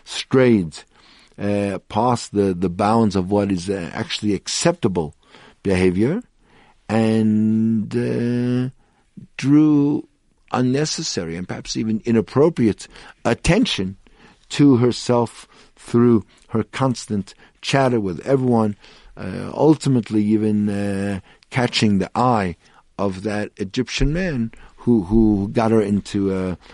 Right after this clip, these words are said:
who got her into trouble and ended up, uh, uh, doing an act of defilement against, against her, against her, her will.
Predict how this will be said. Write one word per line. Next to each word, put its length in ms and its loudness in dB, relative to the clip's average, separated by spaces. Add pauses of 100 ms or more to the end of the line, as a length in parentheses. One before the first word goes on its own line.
(120)
who 120 -6
got 200 0
her 60 0
into 220 -4
trouble 460 -2
and 240 -8
ended 240 -2
up, 160 -6
uh, 400 -6 (360)
uh, 200 -10
doing 280 0
an 100 -4
act 280 -6
of 100 -8
defilement 680 -4 (280)
against, 500 -2 (220)
against 460 -4
her, 220 -6 (360)
against 440 -6
her, 240 -6
her 200 -8
will. 280 -8